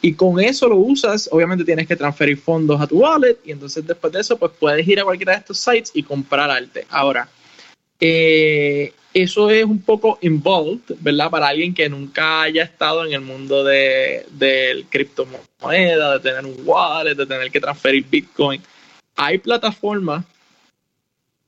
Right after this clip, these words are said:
eh, yo diría que no son tantas, pero creo que eso va a ir cambiando, que permiten que tú compres N F Ts con tarjetas de crédito.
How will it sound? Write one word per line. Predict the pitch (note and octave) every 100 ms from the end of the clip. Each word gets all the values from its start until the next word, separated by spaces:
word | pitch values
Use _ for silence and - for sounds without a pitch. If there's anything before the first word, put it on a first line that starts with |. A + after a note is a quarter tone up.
| _
eh, | D3+ C3+ C#3 C3
yo | C#3+
diría | D#3+
que | E3+
no | D#3
son | D3+ F3 D#3
tantas, | - G3 G#3+ G#3+ F3+ -
pero | D3 C3+
creo | C3 C3 C#3
que | D3 D3 C#3 C3+ B2+ - - -
eso | C3+ - D#3
va | C#3
a | C#3+
ir | D3
cambiando, | D3 C#3+ C#3+ D#3 D#3+ C3+ C3 - - - -
que | F3 E3+
permiten | F#3 E3+ D#3 F#3+ G#3+ G#3
que | F#3
tú | D#3+ D3+
compres | F3 F3+ -
N | E3+ F3
F | -
Ts | G#3 G#3+
con | - D3
tarjetas | B2+ B2+ C3+
de | C#3+
crédito. | - A2+ - -